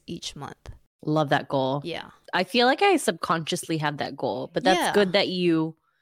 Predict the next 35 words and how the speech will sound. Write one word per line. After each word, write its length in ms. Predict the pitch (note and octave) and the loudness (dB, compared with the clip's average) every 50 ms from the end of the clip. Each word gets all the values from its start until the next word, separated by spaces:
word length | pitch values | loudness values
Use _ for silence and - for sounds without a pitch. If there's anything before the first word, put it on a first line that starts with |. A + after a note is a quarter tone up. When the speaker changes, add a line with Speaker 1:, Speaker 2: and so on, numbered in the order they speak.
| _ _ _ _ _ _ _ _ | _ _ _ _ _ _ _ _
Speaker 2:
you 800 | _ E3 E3+ F#3+ F#3+ F#3+ F#3+ F#3 F3+ F3 E3+ E3 E3 E3 D#3+ D#3 D#3 | _ -4 -2 0 2 2 2 4 4 2 2 2 0 -2 -2 -4 -2
really 320 | D#3 F3+ F#3 F#3+ G3+ F#3 | 0 0 2 2 0 0
recognize 500 | E3 D3+ E3+ E3+ - - F3 E3+ E3+ F3 | 0 -2 -2 -2 -2 -4 -2 -2 -2 -2
it 60 | F3+ D#3+ | -4 -6
and, 80 | D#3 E3+ | -4 -4
like, 160 | E3 E3 - | -6 -6 -6
say 200 | - - E3 E3 | -6 -4 -4 -2
it 60 | D#3 | -2
out 160 | D#3 C3+ G#2 | -2 -4 -2
loud, 260 | C3 C#3+ C#3+ C#3+ C#3+ | -4 -4 -4 -4 -6
'cause 120 | D3+ D#3 D#3 | -10 -12 -14
I 60 | D#3+ | -12
feel 140 | D3 - E3 | -10 -8 -8
like 100 | E3 E3 | -8 -8
it 120 | - - - | -10 -12 -12
holds 340 | - F3 F3 E3+ E3 D3 | -6 -4 -4 -4 -4 -8
you 240 | E3 E3+ E3 D#3 D3+ | -10 -8 -8 -6 -8
accountable. 640 | D3+ - - F#3 D#3+ D#3+ D#3+ D#3 D3 C#3 C3+ - - - | -10 -10 -6 -4 -4 -4 -4 -6 -8 -10 -12 -14 -8 -6
Speaker 1:
Mm-hmm. 280 | A3 A#3 A#3+ A#3+ A#3 A#3+ C4+ C4+ - - _ _ _ - | -4 -2 0 0 0 0 -2 -4 -8 -14 _ _ _ -10
Speaker 2:
Right? 60 | F3+ | -2
Speaker 1:
Definitely. 640 | E3+ F3+ F#3 G3 D#3+ E3+ E3 - - - - - F3+ - _ _ - - - - - | 0 0 0 0 -2 -6 -10 -10 -10 -10 -12 -12 -12 -16 _ _ -20 -20 -20 -20 -4
And, 320 | - B3+ C4 C4 B3+ B3+ A#3+ | 0 2 2 4 2 2 0
you 260 | G#3 - G#3 A#3+ B3 | 0 -2 -2 -2 -2
know, 180 | A#3+ G#3 F#3+ | -2 -2 -2
I, 320 | - - F#3 G3+ G3+ - F3 | 0 0 0 0 0 0 -2
I 40 | F#3+ | -4
say 360 | - - - B3 B3 B3+ A#3 | -4 -4 -4 -4 -4 -4 -4
new 360 | G3+ F#3+ F#3 F#3+ F#3+ F#3+ F#3+ | -4 -4 -4 -4 -4 -4 -6
place. 500 | - - - E3 E3 F#3 A#3 - - - - _ _ - | -6 -10 -10 -8 -8 -6 -6 -8 -10 -12 -16 _ _ -8
I 100 | D#3+ E3 | -8 -6
did 140 | E3 F3+ F3 | -6 -8 -8
not 220 | F3+ F#3 F3 - | -8 -8 -8 -8
say 240 | - - F#3 F3 E3+ | -8 -8 -8 -8 -8
new 240 | E3 E3 E3 D3+ D3+ | -8 -12 -12 -14 -16
country. 720 | - - - A3+ G#3+ A3 - - - C4+ C#4+ D#4+ E4+ E4+ | -18 -12 -8 -6 -6 -6 -6 -6 -8 -8 -8 -8 -10 -12